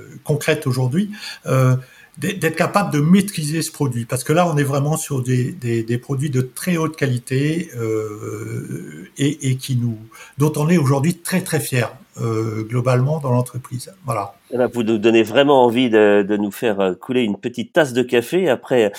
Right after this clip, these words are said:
Speaker 2: euh, tout ce, cet exposé et ce partage. Peut-être un dernier mot, euh, Anne-Laure, euh, en, en guise de, de, de synthèse de, de ce que nous venons, euh,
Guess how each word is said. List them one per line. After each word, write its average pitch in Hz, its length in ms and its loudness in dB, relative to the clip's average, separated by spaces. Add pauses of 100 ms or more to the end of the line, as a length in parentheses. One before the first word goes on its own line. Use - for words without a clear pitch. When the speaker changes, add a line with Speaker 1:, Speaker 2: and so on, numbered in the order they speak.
(160)
Speaker 2:
euh, 104 180 6
tout - 120 -10
ce, 110 260 0
cet 123 260 -4
exposé 131 640 0
et 127 60 2
ce 127 160 -2
partage. 139 480 2 (260)
Peut-être 196 260 0
un 165 60 6
dernier 156 300 4
mot, 160 200 6
euh, 135 160 6
Anne-Laure, 135 600 4 (240)
euh, 110 460 8
en, 98 360 -2
en 120 120 2
guise 131 260 -2
de, 120 160 8
de, 120 160 2
de 120 160 -2
synthèse 143 600 0
de, 123 140 2
de 123 140 0
ce - 80 -10
que - 100 -8
nous 127 160 -4
venons, 127 380 2
euh, 107 60 2